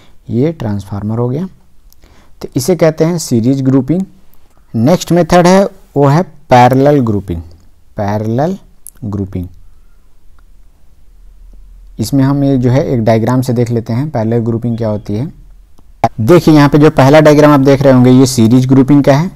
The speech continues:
दूसरा यहाँ पे जो है पैरेलल ग्रुपिंग का। देखिए, प्राइमरी साइड जो यहाँ पे देख रहे हैं, उसका जो दूसरा ट-, पॉइंट है,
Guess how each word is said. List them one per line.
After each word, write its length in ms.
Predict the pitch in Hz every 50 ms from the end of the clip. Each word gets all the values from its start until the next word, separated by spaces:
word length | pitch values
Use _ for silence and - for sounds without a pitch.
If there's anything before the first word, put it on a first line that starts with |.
| - - - - - - - 107
दूसरा 360 | 107 143 143 135 - 185 180
यहाँ 180 | 170 156 147
पे 120 | 139 147 139
जो 80 | 135
है 100 | 131 147
पैरेलल 420 | 135 - - 120 117 113 120 120 110
ग्रुपिंग 340 | 104 110 107 - - 98 95
का। 60 | 98
देखिए, 280 | 101 120 127 - 160 156
प्राइमरी 440 | - - 135 127 131 139 151 165 160
साइड 300 | - - 160 151 147 143
जो 140 | 156 151
यहाँ 120 | 143 139 139
पे 80 | 143
देख 180 | 127 120 117 -
रहे 120 | 110 104 110
हैं, 100 | 127 - - - - - - - - - 123
उसका 340 | 127 - - - 175 185
जो 440 | 175 - - 151 123 131 151 170 202
दूसरा 500 | 175 131 127 127 123 123 - 151 175 196
ट-, 180 | 196 180 - -
पॉइंट 580 | 147 139 135 - 131 123 117 113 110 101 95
है, 180 | 104 120 165 165